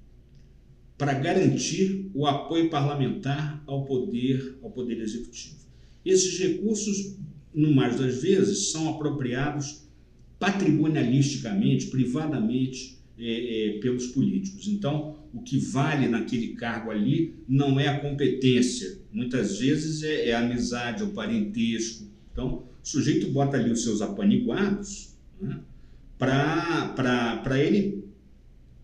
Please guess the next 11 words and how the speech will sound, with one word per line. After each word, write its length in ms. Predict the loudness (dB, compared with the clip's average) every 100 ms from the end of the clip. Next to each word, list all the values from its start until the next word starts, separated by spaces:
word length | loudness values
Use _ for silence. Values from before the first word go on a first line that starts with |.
| -20 -20 -18 -18 -18 -18 -16 -12
usando 280 | 0 4
uma 100 | 6
expressão 480 | 4 0 -2 0 2
bem 160 | 4 2
chula 400 | 2 0 2 2
aqui, 340 | 0 0 0 2
bem, 280 | 2 4
bem 200 | 4 2
terra 240 | 0 -2 -2
a 60 |
terra, 300 | -4 -8 -10